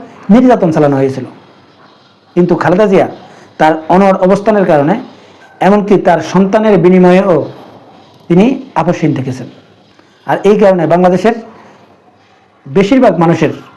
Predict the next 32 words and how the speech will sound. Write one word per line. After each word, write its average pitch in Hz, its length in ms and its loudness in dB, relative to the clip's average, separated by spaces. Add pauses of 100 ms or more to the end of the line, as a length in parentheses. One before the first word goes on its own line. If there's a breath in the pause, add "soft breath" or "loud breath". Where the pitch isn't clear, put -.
খালেদা 185 260 2
জিয়ার 208 200 2
প্রতি 185 200 0 (400)
একটা 160 200 -4
ভালোবাসা 139 340 0
রয়েছে 120 260 -8 (560)
এবং 202 120 2 (100)
সেটা 196 180 0 (100)
বাংলাদেশের 180 460 0
বর্তমান 175 360 0
যে 160 40 4 (100)
রাজনীতিবিদরা 165 680 2
বেঁচে 156 240 -2
আছেন 208 160 -4 (540 loud breath)
তাদের 170 200 0 (120)
প্রত্যেকের 208 500 0
চাইতে 143 240 -4 (480)
যে 233 100 4 (160)
কোনো 220 220 4
তুলনায় 160 400 0
অনেক 185 220 2
বেশি। - 180 -10 (880)
খালেদা 185 280 2
জিয়া 220 180 4
কিন্তু 220 140 4 (100)
এখন 165 200 -2
ক-, 139 160 -2
তিনি 165 200 2
যে 190 40 4 (260)
কোনো 180 180 2
জায়গায় 180 300 2
বক্তব্য 175 280 0